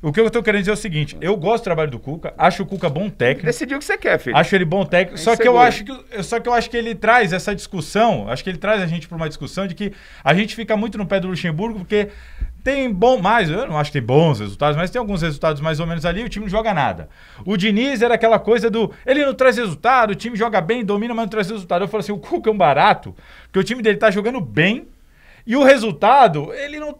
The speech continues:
Speaker 1: ele, ele emenda uma sequência que você fala, "Agora vai embalar", aí toma um cacete na Vila e você fala,
Speaker 2: Grita.
Speaker 1: pô,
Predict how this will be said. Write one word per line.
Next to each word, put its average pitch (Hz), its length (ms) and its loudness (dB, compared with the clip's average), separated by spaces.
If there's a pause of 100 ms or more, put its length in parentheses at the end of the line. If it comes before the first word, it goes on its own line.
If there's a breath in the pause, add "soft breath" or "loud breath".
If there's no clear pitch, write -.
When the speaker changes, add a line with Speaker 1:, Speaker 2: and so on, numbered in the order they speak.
(240)
Speaker 1:
ele, 285 140 -10
ele 269 380 -6
emenda 277 580 2
uma 262 220 4
sequência 254 400 0
que - 40 -12
você 240 140 0
fala, 226 220 4
"Agora 262 260 4
vai 254 120 4
embalar", 247 520 6 (220 loud breath)
aí 214 160 2
toma 262 420 2
um 226 220 -4
cacete 226 420 -2
na 220 120 2
Vila 254 300 2
e 240 60 2
você 233 160 0
fala, 240 180 2
Speaker 2:
Grita. 269 200 -4
Speaker 1:
pô, - 40 -10